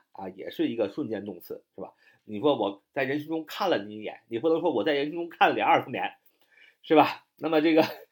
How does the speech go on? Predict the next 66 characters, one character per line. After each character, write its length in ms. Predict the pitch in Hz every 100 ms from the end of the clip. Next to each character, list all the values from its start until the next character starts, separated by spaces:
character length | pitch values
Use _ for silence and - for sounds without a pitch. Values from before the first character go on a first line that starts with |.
| _ _ _
所 120 | -
以 80 | 151
看 240 | - 208 160
这 60 |
个 80 | 127
词 340 | - 113 113 -
是 180 | - 113
瞬 180 | -
间 120 | 127 101
动 180 | 95
词， 220 | 92 - -
但 140 | - 139
是 60 |
它 200 | 135 135
用 160 | 147 151
了 80 | 113
否， 380 | - 117 98 90
现 120 | -
在 80 | 156
完 120 | 151
成 80 | 160
时 60 |
的 120 | 170 -
否 220 | 82 101
定 260 | 175 127 -
式， 320 | - - - - _
表 220 | - 104
示 160 | 110 180
不 220 | 170 214
常 340 | 202 - 151 202
见 220 | 247 151
这 80 | 165
一 100 | 208
状 300 | - - 117
态， 200 | 107 - _
所 180 | _ 127
以 40 | 117
就 140 | 131
可 300 | 107 - 208
以 200 | 175 98
用 120 | 107 104
现 140 | -
在 120 | 95
完 120 | 92
成 160 | 92 107
时 80 | 101
了。 220 | 101 - _ - - -
I 100 | 123
haven't 380 | - 220 196 156
seen 320 | 147 196 202
you 240 | 160 131
for 280 | 131 120 110
a 40 | 107
long 400 | 139 156 156 151
time. 380 | - 127 - _ _ _ _ _ _ _ _ _ - -
所 140 | - 131
以 60 |
总 160 | 135 120
而 60 |
言 120 | 127 139
之 80 |
一 60 | 135
句 100 | 139
话， 260 | 147 - - _ - _ - _
这 200 | - 113
个 340 | 101 87 78